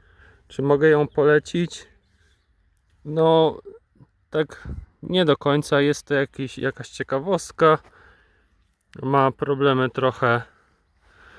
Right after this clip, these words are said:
jeśli chodzi o nawodnienie. Potrzebuje trochę więcej wody, szczególnie jeśli ją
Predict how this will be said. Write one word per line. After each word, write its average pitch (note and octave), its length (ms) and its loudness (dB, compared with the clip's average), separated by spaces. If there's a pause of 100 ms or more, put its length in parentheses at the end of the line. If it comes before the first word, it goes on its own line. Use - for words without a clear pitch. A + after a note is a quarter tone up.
(340)
jeśli B2 300 -6
chodzi B2 420 0
o A2+ 600 0 (1040)
nawodnienie. B2+ 840 0 (760)
Potrzebuje A#2+ 540 -2
trochę B2 380 -4
więcej A#2 600 -4 (1120)
wody, C3+ 600 2 (360)
szczególnie C#3 800 -2 (760)
jeśli B2 600 -4
ją A#2 300 0